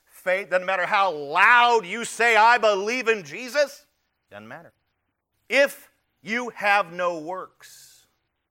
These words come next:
True saving faith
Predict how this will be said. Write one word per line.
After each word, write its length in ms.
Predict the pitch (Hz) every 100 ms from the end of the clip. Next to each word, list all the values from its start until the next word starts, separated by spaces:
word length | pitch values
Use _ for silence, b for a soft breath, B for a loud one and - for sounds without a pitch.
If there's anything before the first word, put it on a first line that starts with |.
| _ _ _ _ _ _ _ _ _ _ _ _ _ _ _ _ _ _ _ _ _ _ _ _ _ _ _ _ _ _ _ _ _
True 320 | - 214 254
saving 640 | 262 - 220 202 190 180 156
faith 480 | - 160 160 160